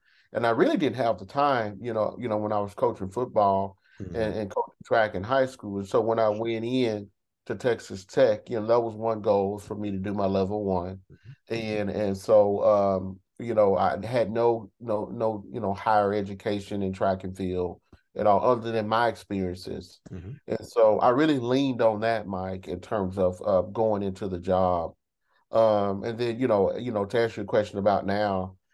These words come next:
Speaker 1: you know, uh, for me, you know, I, I try to, uh, you know, surround myself with, with, with like-minded people. Uh, you know, you never stop learning, you know, in this sport, you know, and so just talking with the,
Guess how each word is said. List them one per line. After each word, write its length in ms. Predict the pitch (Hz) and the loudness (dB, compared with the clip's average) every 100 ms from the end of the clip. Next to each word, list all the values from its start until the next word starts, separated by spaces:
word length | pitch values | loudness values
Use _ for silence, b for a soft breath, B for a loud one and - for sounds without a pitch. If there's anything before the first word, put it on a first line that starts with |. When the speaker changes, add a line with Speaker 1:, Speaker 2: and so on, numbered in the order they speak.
| _ - | _ -4
Speaker 1:
you 140 | 123 | 4
know, 180 | 113 101 | 6 6
uh, 280 | 104 101 95 | 6 4 2
for 200 | - 104 | -2 -4
me, 560 | 104 123 120 113 107 104 _ _ _ _ - | -2 -4 -4 -4 -8 -16 _ _ _ _ -4
you 140 | 143 | 0
know, 300 | 131 113 101 | 2 2 0
I, 140 | 85 - | -2 -2
I 120 | - 110 | 0 -2
try 400 | - 123 117 110 | 2 4 4 4
to, 100 | 104 | 2
uh, 500 | 98 113 104 95 92 - | 0 -2 -2 -2 -6 -8
you 120 | 120 | -4
know, 240 | 101 85 90 | -2 -4 -6
surround 480 | - 117 117 117 | -4 0 4 4
myself 560 | 113 104 101 110 101 98 - | 2 0 0 -2 -2 -2 -6
with, 240 | 98 - | -6 -6
with, 280 | 101 87 - | -4 -4 -4
with 240 | - 110 | -6 -4
like-minded 720 | 98 110 104 107 104 98 95 87 | 2 2 2 0 0 -2 -6 -6
people. 520 | 107 98 101 101 101 _ _ _ _ | -10 -8 -6 -6 -10 _ _ _ _
Uh, 400 | 113 104 101 95 92 | 4 6 6 4 0
you 80 | 110 | -2
know, 260 | 101 95 107 | 0 0 -2
you 80 | |
never 280 | 113 131 117 | 0 2 2
stop 320 | 107 117 104 | 0 0 0
learning, 460 | 101 104 104 98 95 95 | 0 -2 -2 -4 -8 -10
you 120 | 98 | -6
know, 140 | 90 | -6
in 200 | 95 101 | -4 -4
this 180 | 98 95 | -2 -4
sport, 480 | - - 92 87 - _ _ _ _ | -8 -4 -2 -2 -8 _ _ _ _
you 140 | - 104 | -8 -2
know, 220 | 98 95 | 0 0
and 120 | 101 | -2
so 360 | 98 117 107 95 | -2 6 6 6
just 240 | 98 113 | -2 -8
talking 340 | - 120 110 107 | 2 2 2 -6
with 160 | 101 | -8
the, 140 | 101 | -8